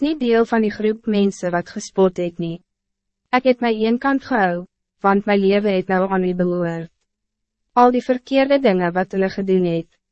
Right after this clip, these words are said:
het my baie kwaad gemaak. Waarom hou my swaar kry nie op nie? Waarom word my wonde nie gesond nie? Soms voel dit vir my of ek nie seker kan wees dat U my sal help nie.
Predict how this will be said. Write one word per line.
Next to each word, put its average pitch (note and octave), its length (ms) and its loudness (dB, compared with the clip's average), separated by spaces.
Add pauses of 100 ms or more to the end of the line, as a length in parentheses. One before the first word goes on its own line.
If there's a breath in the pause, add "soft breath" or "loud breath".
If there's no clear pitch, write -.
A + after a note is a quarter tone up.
(100)
het F#3+ 160 -4
my G3 160 2
baie G3 320 2
kwaad F3+ 400 -2
gemaak. E3+ 420 -6 (800)
Waarom C#4+ 320 4
hou C4+ 120 4
my B3 120 0
swaar A3 320 0
kry G#3 240 -2
nie G#3 120 -2
op G3 280 -6
nie? F#3+ 260 -4 (380)
Waarom C4+ 320 4
word B3+ 200 0
my A3+ 120 2
wonde G3 320 2
nie G#3+ 160 -2
gesond F#3+ 480 -4
nie? F3+ 220 -4 (320)
Soms C#4 360 -2
voel C#4+ 180 0
dit A3 180 0
vir A3+ 140 0
my G3+ 140 -2 (120)
of G#3 180 -2
ek A3+ 220 -6
nie C#4+ 100 -2
seker F#3 400 -4
kan F#3+ 200 -4
wees F3+ 280 0
dat F#3 160 -2
U F#3+ 80 2
my F3+ 240 0
sal F3+ 200 0
help F3 280 0
nie. E3 200 -4